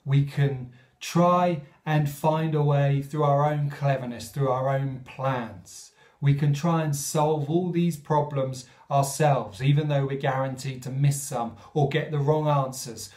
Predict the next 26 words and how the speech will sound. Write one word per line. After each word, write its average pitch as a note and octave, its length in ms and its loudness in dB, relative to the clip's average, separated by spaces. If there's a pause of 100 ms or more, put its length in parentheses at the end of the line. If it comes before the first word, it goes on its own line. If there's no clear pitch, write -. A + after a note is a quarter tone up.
(100)
or C#3+ 340 0
never E3 480 4
be D3+ 440 -4 (340)
a-, E3+ 320 -2
ahead E3 460 0
enough D#3 580 -2 (240)
to, D3 360 2
to - 200 -4
be D3 200 0
fully E3+ 460 2
at - 140 -12
peace D3 320 -2
and C3 160 -8
fully C3+ 300 -2
in B2+ 120 -8
control. A#2 600 -10 (180)
We C#3+ 220 4
can D3 260 -2
walk D#3+ 540 0 (240)
by C#3 320 4 (180)
the C#3+ 100 -2
fire D3+ 640 2
of C3 140 -2
our C#3 280 2
own D3+ 300 0
torches - 840 -8